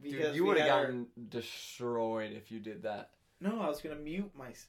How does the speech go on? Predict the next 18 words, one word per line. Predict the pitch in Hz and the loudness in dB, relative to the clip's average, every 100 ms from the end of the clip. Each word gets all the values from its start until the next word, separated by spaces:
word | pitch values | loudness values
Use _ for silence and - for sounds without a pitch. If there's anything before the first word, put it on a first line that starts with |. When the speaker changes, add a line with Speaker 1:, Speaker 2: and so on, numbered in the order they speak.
| - | -14
Speaker 1:
mute | 160 196 208 | -8 -6 -6
my | 156 147 139 | -10 -12 -12
sound, | 120 - 160 143 110 120 - | -12 -8 -6 -6 -10 -16 -14
but | 135 | -12
keep | - 151 | -12 -16
the | 147 | -14
sound, | 139 147 135 131 117 _ - | -12 -12 -12 -12 -16 _ -10
uh, | 135 127 | -8 -8
mute | 147 160 | -10 -12
my | 143 | -10
sound | 131 - 139 131 127 | -12 -10 -10 -10 -14
too, | - 139 110 117 - | -10 -8 -8 -14 -12
and | 139 | -8
then | 139 | -8
just | 135 - | -10 -6
have | 156 147 | -2 -2
it | 131 | -4
there. | 135 127 127 | -4 -4 -4